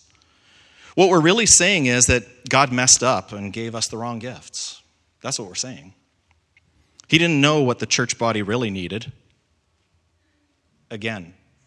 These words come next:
the body suffers when we do that. Thirdly, we become proud of our gifting.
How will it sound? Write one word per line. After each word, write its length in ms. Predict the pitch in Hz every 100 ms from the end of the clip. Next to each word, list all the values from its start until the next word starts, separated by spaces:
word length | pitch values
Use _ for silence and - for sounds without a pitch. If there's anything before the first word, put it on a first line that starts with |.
| _ _
the 100 | 101
body 280 | 104 127 131
suffers 500 | - 147 - 82 -
when 180 | 95 92
we 100 | 95
do 140 | 123
that. 240 | 147 - _ _ _ _ _ _ _ _ _ _ _ _ _ _ - - -
Thirdly, 580 | - 185 165 113 190 247 - - - _ _ _ _ _ _ _ _ _ _ _ _ -
we 140 | 147
become 580 | 165 170 180 160 151 139 _ _
proud 440 | - - 147 170 185
of 140 | 127
our 120 | 107
gifting. 540 | 95 95 - 78 67